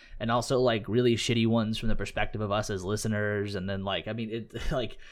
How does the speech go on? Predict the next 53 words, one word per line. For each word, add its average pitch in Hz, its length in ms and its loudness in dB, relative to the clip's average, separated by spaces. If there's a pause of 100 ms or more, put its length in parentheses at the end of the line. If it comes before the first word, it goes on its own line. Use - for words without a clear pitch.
(180)
you 117 80 -2
know, 110 340 0
everyone 120 360 4
hated 110 260 0
doing 110 180 2
the 101 140 -2
Metallica 104 420 0
one, 107 240 0
but 98 120 0
I 101 80 2
think 107 180 -4
that's 107 180 -4
funny 98 520 -6
that 104 100 -6
we 101 140 -6
hated 104 260 -4
doing 110 280 -2
it. 113 140 -4
You 113 100 -4
know, 117 100 0
I, 123 80 -2
I, 156 400 0
I, 165 160 4
I 151 80 2
love, 151 360 2
I - 80 -2
love 143 300 4
when 113 600 0
we 127 120 -2
can, 120 280 -2
we 117 100 -2
can 127 80 0
all 117 140 2
come 120 200 -2
together 110 360 -2
and 98 120 -2
just, 95 300 -6 (600)
like, 117 200 0
shit - 300 2
on 107 160 0
something 95 320 -4
hard. 90 380 -4
That's 101 160 -6
always 104 280 -2
fun. 87 380 -8
That's 107 160 -6
always 104 220 -2
good. 98 280 -8
That's 113 140 -8
always 117 180 0
a 107 40 -10
good 95 180 -8
time. - 300 -10